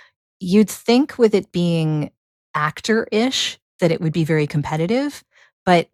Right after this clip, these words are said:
because it's kind of impersonal, because you're not seeing anyone visually,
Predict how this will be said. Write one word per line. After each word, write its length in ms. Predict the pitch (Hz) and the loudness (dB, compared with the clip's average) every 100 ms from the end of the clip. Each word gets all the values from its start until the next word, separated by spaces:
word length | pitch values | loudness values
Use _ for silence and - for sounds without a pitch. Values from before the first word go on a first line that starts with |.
| - | -4
because 500 | 208 - 233 247 320 | -4 -2 0 0 -2
it's 180 | 285 | -8
kind 320 | - - 220 202 | -8 -2 2 2
of 100 | 185 | 0
impersonal, 840 | 185 170 - - 165 - 208 226 | -4 -4 -6 -8 -6 -4 -4 -4
because 320 | 247 190 190 180 | -6 -8 -8 -4
you're 100 | 175 | -4
not 200 | 175 - | -4 -4
seeing 540 | - - 170 175 196 | -4 -2 -2 0 -2
anyone 600 | 202 196 190 185 196 226 - - | -2 -2 -2 -2 -2 -2 -4 -10
visually, 760 | 143 160 160 208 220 247 269 | -2 -2 0 0 0 0 -2